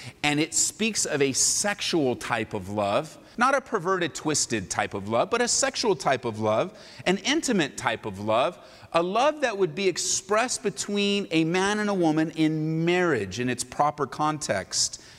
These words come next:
It also can be described as the type of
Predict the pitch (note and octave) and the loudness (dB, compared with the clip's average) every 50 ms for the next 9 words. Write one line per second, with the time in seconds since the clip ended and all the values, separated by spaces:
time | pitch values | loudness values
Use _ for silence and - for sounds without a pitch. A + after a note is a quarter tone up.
0 | - - - G#2+ G#2+ A#2 B2+ C3 - C#3+ C3 - B2+ A#2 A#2+ A#2+ A#2 A2+ A2 G2+ | -16 -4 0 2 4 4 4 2 0 -4 -4 -4 -4 -2 -2 -2 -2 0 0 0
1 | - - - A#2 A2+ A#2 A#2 A#2+ A#2 A2 A2 A2 A2 G#2+ G#2 - - - - - | 0 0 0 0 2 2 0 0 -4 -4 -4 -2 -2 -2 -2 -4 -6 -8 -14 -20
2 | - - - - C#3 C#3+ - - B2 A#2+ B2+ - B2+ A#2+ A2 G2 - | -20 -18 -6 -4 -4 -4 -2 -2 -2 -2 -2 0 -2 -4 -4 -4 -8